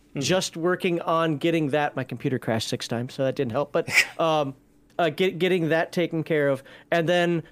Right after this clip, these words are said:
Speaker 2: making sure everything's right. And then there's stuff
Speaker 1: Hmm.
Speaker 2: I have to do behind the scenes for keywords and all this other nonsense just to get people to look at the stuff, and it's like, ugh.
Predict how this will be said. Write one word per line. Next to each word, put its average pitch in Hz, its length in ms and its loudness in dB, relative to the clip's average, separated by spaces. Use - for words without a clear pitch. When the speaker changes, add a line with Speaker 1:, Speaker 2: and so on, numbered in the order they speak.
Speaker 2:
making 170 260 0
sure 185 180 0
everything's 180 360 0
right. 165 120 2
And 165 120 0
then 269 120 2
there's 330 160 0
stuff - 200 0
Speaker 1:
Hmm. 277 60 0
Speaker 2:
I 254 40 4
have 247 140 0
to 240 60 -2
do 254 120 0
behind 233 260 2
the 226 60 2
scenes 247 280 0
for 202 200 0
keywords 196 760 2
and 175 60 2
all 233 120 2
this 233 100 0
other 240 180 2
nonsense 165 520 0
just 175 140 -10
to 196 40 -4
get 190 140 -2
people 214 220 0
to 180 60 2
look 196 220 2
at - 80 -2
the 151 80 0
stuff, 147 380 -2
and 143 100 -4
it's 135 140 -10
like, 123 140 -10
ugh. 131 120 -2